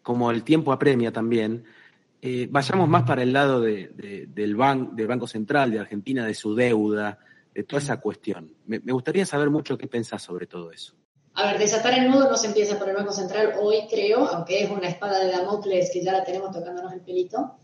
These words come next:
Speaker 2: Para, hoy para desatar el nudo es exportación, exportación, exportación, exportación. Ese, por ahí empezamos. Si a mí además me dejás como ciudadana, educación, educación, educación,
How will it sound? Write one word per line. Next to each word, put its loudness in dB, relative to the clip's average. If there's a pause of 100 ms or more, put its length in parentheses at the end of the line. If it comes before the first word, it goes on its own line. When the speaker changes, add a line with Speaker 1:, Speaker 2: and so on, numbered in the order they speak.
(280)
Speaker 2:
Para, -4
hoy 8
para 4
desatar 2
el 2
nudo 4
es 6
exportación, -2
exportación, -4
exportación, -8
exportación. -10 (340)
Ese, -2 (180)
por 6
ahí 8
empezamos. -2 (120)
Si 4
a 4
mí 8
además 4
me 0
dejás -2
como -4
ciudadana, 0 (180)
educación, -2
educación, -4
educación, -10